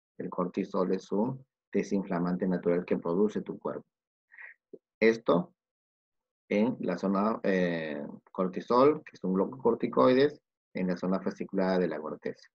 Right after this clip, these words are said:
La zona reticular, hormonas sexuales. Lo más importante es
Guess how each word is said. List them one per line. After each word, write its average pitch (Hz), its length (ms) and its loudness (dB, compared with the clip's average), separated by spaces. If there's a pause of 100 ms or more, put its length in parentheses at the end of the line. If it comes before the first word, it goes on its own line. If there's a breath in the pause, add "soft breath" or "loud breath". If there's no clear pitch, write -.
(800 loud breath)
La 107 120 -2
zona 143 300 4
reticular, 135 720 4
hormonas 123 760 4
sexuales. - 880 -2 (480)
Lo 95 60 -2
más 98 160 0
importante 120 640 4
es 131 160 -2